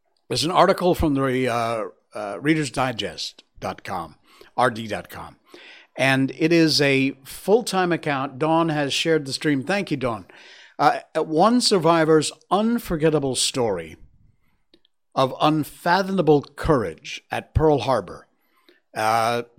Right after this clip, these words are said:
told in full for the first time. There is a picture of this gentleman,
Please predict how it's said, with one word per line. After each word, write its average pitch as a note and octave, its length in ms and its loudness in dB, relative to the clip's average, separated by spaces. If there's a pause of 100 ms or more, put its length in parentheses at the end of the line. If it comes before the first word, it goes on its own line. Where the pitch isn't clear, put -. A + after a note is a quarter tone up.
told E3+ 340 6
in D#3+ 140 0
full A#2 480 0
for B2+ 140 -8
the A2+ 100 -8
first - 420 -2
time. B2 460 -8 (160)
There A#2 160 -8
is A#2+ 120 -8
a - 60 -16
picture B2+ 400 -2
of F2+ 140 -10
this F2 180 -12
gentleman, G2+ 480 -10